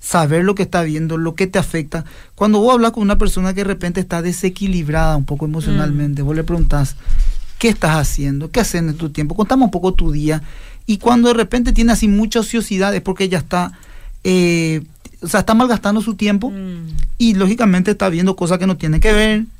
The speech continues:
Speaker 1: Está, y podemos hablar no solamente así, ab-, ab-, ab-, abriendo, hablando así abiertamente con pornografía ni nada.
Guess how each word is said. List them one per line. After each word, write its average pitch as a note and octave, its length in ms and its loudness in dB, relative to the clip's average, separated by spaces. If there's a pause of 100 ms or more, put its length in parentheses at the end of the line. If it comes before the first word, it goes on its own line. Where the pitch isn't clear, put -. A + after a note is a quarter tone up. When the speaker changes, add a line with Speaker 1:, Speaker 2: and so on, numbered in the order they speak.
(320)
Speaker 1:
Está, F#3 480 -2 (200)
y G3+ 180 -4
podemos B3+ 340 2
hablar B3+ 200 2
no B3 140 4
solamente A#3 640 0 (260)
así, D#3+ 180 -8
ab-, G#3+ 180 -8
ab-, G#3 180 -2
ab-, F#3 180 -2
abriendo, F#3 760 -2 (100)
hablando F#3 380 -2
así G3 160 0
abiertamente F#3 640 2
con - 220 -4
pornografía G3 480 2
ni G3+ 120 4
nada. G3+ 280 4